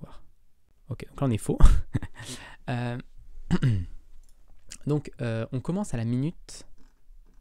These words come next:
L'idée, c'est que ce truc-là, ce start position, on l'est, on le met dans la distance. Et donc, dans distance, on va dire à telle minute,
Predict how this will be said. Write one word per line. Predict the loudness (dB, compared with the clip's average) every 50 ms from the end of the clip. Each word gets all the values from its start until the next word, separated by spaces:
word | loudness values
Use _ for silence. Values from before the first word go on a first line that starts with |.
| -20 -20 -20 -20 -20 -20 -20 -20 -20 -20 -20 -20 -20 -20 -20 -20 -20 -20 -20 -20 -12 -6 -4
L'idée, | -2 0 2 0
c'est | 0 0 -2
que | -2 -2 -4
ce | -4 -4 -6
truc-là, | -4 -4 -6 -6 -4 -4 -6 -6 -6 -8 -10 -12
ce | -12 -10 -10
start | -6 -4 -4 -4 -4 -4
position, | -2 -4 -4 -2 -4 -4 -4 -4 -4 -4 -4 -6 -8 -8 -6
on | -4
l'est, | -2 -2 -2 -4 -4 -6
on | -4
le | -4
met | -2 -2
dans | -2 -2
la | -4
distance. | -4 -6 -6 -6 -6 -6 -6 -6 -8 -8 -10 -12 -14 -16 -18 -20 -20 -20 -20 -20 -20 -20 -20 -20 -20 -16 -8
Et | -6 -6
donc, | -4 -4 -4 -4 -6 -6
dans | -6 -4 -4 -4 -4
distance, | -4 -6 -8 -10 -10 -12 -12 -8 -8 -6 -6 -6 -8 -10 -12 -14 -14 -14 -14 -12 -12 -12 -12 -14 -14 -16 -16 -18 -20 -20 -20 -20 -20 -20 -20 -20 -20 -18 -18 -18 -18 -18 -20 -20 -20 -20 -20 -20 -20 -20 -20 -20 -20 -20 -20 -20 -20 -20 -18 -16 -12 -10 -8 -8 -8 -10 -10 -10 -8 -4 -2 0 0 0 0 -2 -4 -8 -10 -12 -14 -18 -8 -4 -2
on | 0
va | 2 0
dire | 0 -2 0 0 0 0 0 -2 -6
à | -8 -8 -8 -10 -2 0
telle | 2 2 4 2 0 -2 -6 -12 -20 -20 -20 -20 -20 -20 -18 -12 -8
minute, | -6 -4 -2 -2 -2 0 -2 -2 -4 -6 -12 -20